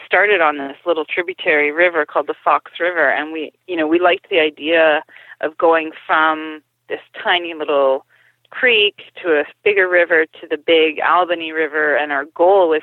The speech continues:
to get to James Bay. And it just, in our heads, kind of was like a romantic, uh, goal. But the Fox River was just like this beaver creek, and it, I mean, it was so chocked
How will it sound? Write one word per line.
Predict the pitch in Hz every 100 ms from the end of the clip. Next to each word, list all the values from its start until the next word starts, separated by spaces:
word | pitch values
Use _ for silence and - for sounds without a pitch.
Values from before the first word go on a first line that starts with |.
| -
to | 151
get | -
to | -
James | 151 139 - -
Bay. | 196 151 - - - - - - _ -
And | 165 151 135 143
it | 135
just, | 180 - - _ _
in | 170
our | 156 143
heads, | 180 165 143 - - _
kind | - 151
of | 135
was | 147 -
like | 127
a | 147
romantic, | 147 147 143 135 151 - - - _ _ _ _
uh, | 135 - -
goal. | 165 175 147 117 - _ _ _ _ _ -
But | - _ -
the | 151 -
Fox | 208 190 185 -
River | 180 196 175 143 143 151 -
was | 165 139 135 - -
just | 151 - 131
like | -
this | 131 - _ -
beaver | 156 147 127
creek, | - 135 113 - -
and | 143 143 139
it, | 107 156 - _ _ _ 165
I |
mean, | 160 143 139 135 147 _ - _
it | -
was | - - 208
so | 185 196
chocked | - 202 175 -